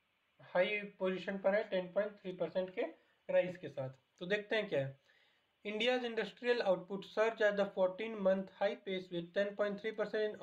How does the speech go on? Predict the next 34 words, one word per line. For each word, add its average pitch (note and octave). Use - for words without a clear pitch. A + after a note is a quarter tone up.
August C#3+
from F#3
a F3
re-, F3+
revised G#3
six -
percent A3
rise F#3
in G3+
July। C3+
It F#3+
is B3
the F#3+
favorable G#3+
base G#3+
effect F3+
from E3
the E3
last G#3+
year F#3+
when E3
the E3
production E3
levels E3+
had D#3+
contracted F3
zero F#3
point F#3
seven A#3+
percent G3+
and E3
the D#3+
best G#3+
manufacturing G3